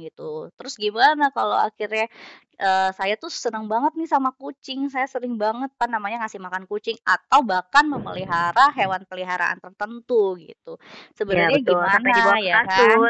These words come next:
Speaker 2: gitu ya,
Speaker 1: Iya,
Speaker 2: tidur
Speaker 1: sampai ke
Speaker 2: bareng.
Speaker 1: kasur dan, iya, betul. <laughs> Itu
Speaker 2: Oke.
Speaker 1: nanti di-, dicela sama klub kucing <laughs> se-Indonesia. <laughs>
Speaker 2: Oke, gimana tuh, Dek? Gimana tipsnya biar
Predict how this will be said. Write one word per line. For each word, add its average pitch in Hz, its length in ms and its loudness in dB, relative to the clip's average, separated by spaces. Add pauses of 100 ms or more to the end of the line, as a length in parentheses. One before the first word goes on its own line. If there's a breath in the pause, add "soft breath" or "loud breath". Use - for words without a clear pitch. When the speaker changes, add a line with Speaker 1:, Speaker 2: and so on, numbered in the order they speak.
(100)
Speaker 2:
gitu 403 200 -2
ya, 381 80 6
Speaker 1:
Iya, 381 80 4
Speaker 2:
tidur 403 340 8
Speaker 1:
sampai 233 300 6
ke 226 40 4
Speaker 2:
bareng. 220 100 4
Speaker 1:
kasur 214 300 4
dan, 190 100 -8 (200)
iya, 196 220 0
betul. 180 680 -2
<laughs> 554 1120 4
Itu 403 180 6
Speaker 2:
Oke. 311 320 6
Speaker 1:
nanti 233 300 4
di-, 240 240 2
dicela 208 480 6
sama 202 640 6 (420)
klub 214 220 4 (120)
kucing 226 380 0 (320)
<laughs> 233 280 -2
se-Indonesia. 202 680 -2
<laughs> 381 280 -6 (880 loud breath)
Speaker 2:
Oke, - 200 -10 (120)
gimana 214 320 4
tuh, - 140 4
Dek? 175 140 6 (160)
Gimana 214 280 4 (120)
tipsnya 233 360 0
biar 185 180 2